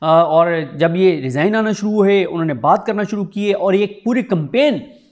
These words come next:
अ, चल पड़ी। तो आईजी इस, अ, जो पंजाब हैं डॉक्टर उस्मान अनवर,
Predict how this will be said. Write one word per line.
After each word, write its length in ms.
अ, 120
चल 220
पड़ी। 260
तो 420
आईजी 280
इस, 240
अ, 240
जो 220
पंजाब 320
हैं 240
डॉक्टर 200
उस्मान 280
अनवर, 280